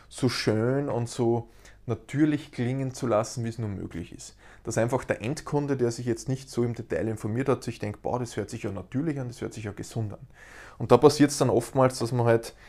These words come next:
den sogenannten versteckten Zucker übersieht. Naja, wenn man dann vorne draufstehen hat, Fett reduziert, dann muss man ja sich irgendwas überlegen, wo bekomme ich denn dann den Geschmack für das Produkt her?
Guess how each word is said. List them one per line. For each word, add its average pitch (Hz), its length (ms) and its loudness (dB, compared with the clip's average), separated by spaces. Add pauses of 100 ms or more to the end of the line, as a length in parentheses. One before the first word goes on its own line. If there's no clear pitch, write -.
(260)
den 117 220 0
sogenannten 113 520 4
versteckten - 680 -4
Zucker 120 360 -6
übersieht. 110 680 -4 (720)
Naja, 117 320 6
wenn 110 160 -2
man 113 140 0
dann 113 160 4
vorne 117 340 6
draufstehen 127 480 4
hat, 131 280 6
Fett - 480 4
reduziert, 127 640 2
dann 117 100 4
muss 127 180 0
man 131 120 0
ja 127 140 4
sich 127 200 -2
irgendwas 135 320 -2
überlegen, 123 360 -2
wo 123 80 -4
bekomme 127 340 -6
ich 139 100 -12
denn 127 140 -8
dann 123 160 -4
den 120 160 -8
Geschmack - 500 -6
für - 120 -2
das 135 180 -4
Produkt - 480 -10
her? - 180 -8